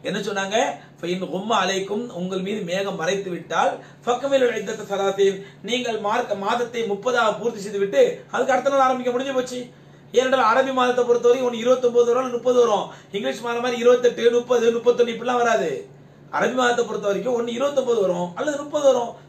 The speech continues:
முப்பத்தொன்னு எங்கேயும் வராது. அதனால இருபத்தொன்பது அன்னைக்கு பிற பாருங்க, பிற தெரிஞ்சிருச்சுன்னா அடுத்த நாள் அல்ஹம்துலில்லாஹ் ரமலான் நோன்பு ஆரம்பிச்சிருங்க. "ஃப இன் ஹும்ம அலைக்கும்", உங்கள் மீது மேகம் மறைத்து விட்டால், "ஃபக்மிலுல் இத்தத்த ஸலாசீன்",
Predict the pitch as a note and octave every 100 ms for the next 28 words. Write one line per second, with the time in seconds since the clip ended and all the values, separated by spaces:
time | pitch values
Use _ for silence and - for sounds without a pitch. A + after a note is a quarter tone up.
0 | - A#3 C#4 C#4+ C4+ C4+ C4+ B3+ A#3+ A#3
1 | G3+ - - - G#3 C4+ C4 C4+ D#4 D4
2 | C#4 C4+ C4 C4+ - B3+ C4+ B3 A#3 G#3
3 | G3 F#3 - - A#3+ C#4 B3+ C4+ C#4+ C4
4 | B3+ B3 A#3 A#3 B3 B3 A3+ G#3+ A3+ G#3
5 | G#3 A3 G#3 G#3+ G3 G#3 G3 G3 F3+ E3+
6 | D#3+ - - F#3 A#3+ G3 B3+ C#4+ B3 A#3+
7 | A#3+ G#3+ G3 - - A3 A#3+ A#3+ C4+ A3+
8 | C4 B3+ A3+ C4+ - A#3+ - G3+ F#3+ F3+
9 | - - A#3+ D4 C#4+ B3+ A#3+ A3 A#3+ A#3+
10 | G#3 A3 A3+ G#3 G3+